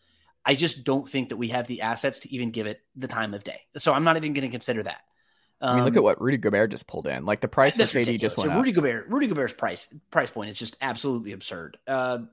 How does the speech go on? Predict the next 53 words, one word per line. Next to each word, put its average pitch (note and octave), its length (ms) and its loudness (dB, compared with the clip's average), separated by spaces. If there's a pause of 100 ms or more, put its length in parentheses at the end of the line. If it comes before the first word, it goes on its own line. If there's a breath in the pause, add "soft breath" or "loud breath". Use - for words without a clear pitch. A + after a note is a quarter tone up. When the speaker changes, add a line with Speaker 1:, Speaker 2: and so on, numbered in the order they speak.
Speaker 1:
Murray G#3 220 6
Speaker 2:
The G3+ 80 6
Suns G3+ 180 8
Speaker 1:
was A3+ 120 8
Speaker 2:
are - 40 4
right. D#3 120 10
Speaker 1:
expensive. - 120 4
Speaker 2:
Like, A#2+ 160 4
Devin E3 220 6
Booker D#3 320 6
is B2+ 80 2
the A#2+ 80 -10
starting C3+ 380 6
point. D2+ 300 -4 (120)
You C3+ 160 2
want, D3 400 4
uh, C3 400 8
Speaker 1:
Yeah, - 80 0
Speaker 2:
uh, - 80 2
Speaker 1:
yeah, B2+ 60 6
Speaker 2:
y-, - 100 4
Speaker 1:
yeah, - 140 4
Speaker 2:
yeah, D#4 140 4
Speaker 1:
you're, D#3+ 260 4
Speaker 2:
like, - 140 0
Speaker 1:
you're C#4+ 60 2
Speaker 2:
that's D#4+ 120 8
Speaker 1:
not, C4 80 4
Speaker 2:
it. - 160 4
Speaker 1:
yeah, F3 200 -2 (460)
De-, - 140 -8
uh, E3+ 120 -4 (140)
DeAndre A#3+ 340 4
Ayton F#3 200 0
on D#3 100 0
an C#3 80 0
expiring D3 480 -2
contract B2 260 -2
Speaker 2:
That's B2+ 200 4
Speaker 1:
is C3 80 0
Speaker 2:
not B2+ 180 8
Speaker 1:
not G#2+ 60 4
gonna A2+ 60 4
Speaker 2:
enough. A2+ 160 2
Speaker 1:
be G2+ 60 -6
enough. - 220 -16 (160)
It's E3 160 -2
not G#3+ 160 2
gonna G#3 140 -2
be G#3 60 -2
enough. - 340 -4 (140)
And E3 300 -2
so F3 460 0